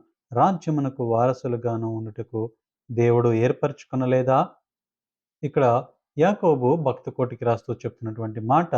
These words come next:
"నా ప్రియ సహోదరులారా, ఆలకించుడి. ఈ లోక విషయములో దరిద్రులైన వారిని విశ్వాసమందు భాగ్యవంతులుగాను."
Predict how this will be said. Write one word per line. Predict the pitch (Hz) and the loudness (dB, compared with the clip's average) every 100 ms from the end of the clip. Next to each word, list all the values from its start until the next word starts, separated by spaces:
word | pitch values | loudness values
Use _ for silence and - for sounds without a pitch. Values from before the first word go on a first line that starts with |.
| 113 143 _ _ _ 131 | 0 -2 _ _ _ -2
"నా | 127 | 0
ప్రియ | 123 214 | 0 0
సహోదరులారా, | 240 165 151 143 135 127 123 120 127 | 2 2 2 2 0 2 2 2 0
ఆలకించుడి. | 117 113 - 113 107 113 143 - _ _ _ | -6 -8 -10 -14 -12 -10 -10 -10 _ _ _
ఈ | 131 127 | 0 4
లోక | 185 233 | 4 4
విషయములో | 196 160 160 147 127 120 | 2 0 -2 -4 0 2
దరిద్రులైన | 123 117 175 170 156 147 135 127 | 2 0 -2 -4 -4 -4 -2 -2
వారిని | 120 117 113 113 110 131 _ _ _ | -2 -2 -2 -4 -6 -8 _ _ _
విశ్వాసమందు | 120 - 160 156 156 143 131 123 | -12 -2 2 2 2 -2 -2 0
భాగ్యవంతులుగాను." | 123 120 120 120 120 117 113 117 113 113 110 113 110 | 0 0 -2 -2 -4 -4 -6 -6 -4 -4 -4 -4 -6